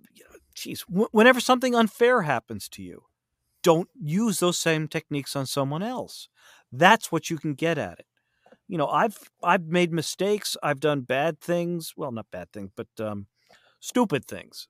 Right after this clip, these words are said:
w-, w-, as manager or whatever. And all the best I can do is like, "Well, guess I won't do that again."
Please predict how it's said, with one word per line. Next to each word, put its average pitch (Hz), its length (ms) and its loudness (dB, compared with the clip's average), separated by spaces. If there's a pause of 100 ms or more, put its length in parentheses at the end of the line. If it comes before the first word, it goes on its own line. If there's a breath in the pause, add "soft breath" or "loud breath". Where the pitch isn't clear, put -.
w-, 143 240 -6
w-, 147 160 -6
as 139 300 2
manager 127 540 -2
or 123 180 -2
whatever. 131 560 2 (500 soft breath)
And 147 600 0 (100)
all 160 320 4
the 143 100 -2
best 165 280 4
I 180 100 8
can 165 160 0
do 175 220 4
is 160 160 4
like, 151 200 4
"Well, 143 260 -2 (360)
guess 123 200 -2
I 143 40 4
won't 139 220 0
do 131 120 -2
that 139 200 0
again." 92 360 -10